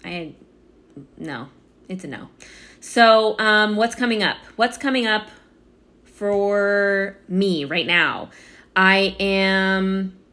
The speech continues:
I have one-on-one spots open. They're Voxer spots. It's a four-month program where we are gonna go through,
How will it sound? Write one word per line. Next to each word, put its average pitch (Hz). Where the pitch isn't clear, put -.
I 196
have 196
one-on-one 233
spots 226
open. 196
They're 185
Voxer 185
spots. 240
It's 202
a 196
four-month 208
program 165
where 175
we 170
are 165
gonna 165
go 160
through, 165